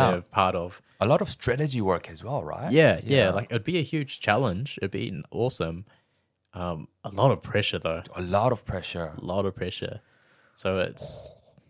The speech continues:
Speaker 1: it would be, yeah, no, that I, oh. Say I had the skill set
Speaker 2: Mm.
Speaker 1: to, to pull it off,
Speaker 2: Yeah.
Speaker 1: then sure.
Speaker 2: You, you, yeah.
Speaker 1: Yeah, but if I, um, if I felt like I didn't have the skill set to do the job, then I would, I would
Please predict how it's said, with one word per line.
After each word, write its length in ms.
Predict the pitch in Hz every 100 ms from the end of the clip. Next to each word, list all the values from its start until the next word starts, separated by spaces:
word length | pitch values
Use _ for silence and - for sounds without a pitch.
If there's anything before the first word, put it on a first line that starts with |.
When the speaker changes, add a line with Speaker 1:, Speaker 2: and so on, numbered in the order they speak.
| _ -
Speaker 1:
it 60 | 110
would 120 | 98
be, 460 | 107 101 98 101 _
yeah, 140 | 107
no, 220 | 90 80
that 280 | 85 98 85
I, 280 | 104 110 110
oh. 300 | 113 120 104 - _ _ _ _ _ _ _ _ _ _ _ _ _ _ _ _ _
Say 260 | - 147 147
I 80 | 127
had 220 | 127 117
the 60 | 107
skill 340 | - 120 131
set 340 | - 190 233 - -
Speaker 2:
Mm. 380 | 101 98 165 - _
Speaker 1:
to, 260 | - 104 107
to 180 | - 107
pull 320 | - - 117
it 60 | 117
off, 240 | 175 -
Speaker 2:
Yeah. 220 | 98 85 -
Speaker 1:
then 140 | - 107
sure. 320 | - 285 123 _ _ _ - _
Speaker 2:
You, 140 | 107 85
you, 180 | 95 90
yeah. 320 | 101 85 - -
Speaker 1:
Yeah, 240 | 135 107
but 280 | 85 92 85
if 120 | -
I, 280 | 107 101 90
um, 400 | 78 92 90 90 -
if 80 | 113
I 60 | 101
felt 300 | - 98 -
like 120 | 92
I 60 | 98
didn't 220 | 90 98
have 160 | 101 98
the 80 | 98
skill 260 | - 104 101
set 240 | 107 -
to 80 | -
do 160 | 98
the 80 | 98
job, 380 | 98 80 78 92
then 240 | - 90 87
I 120 | - -
would, 200 | - -
I 60 | -
would 140 | -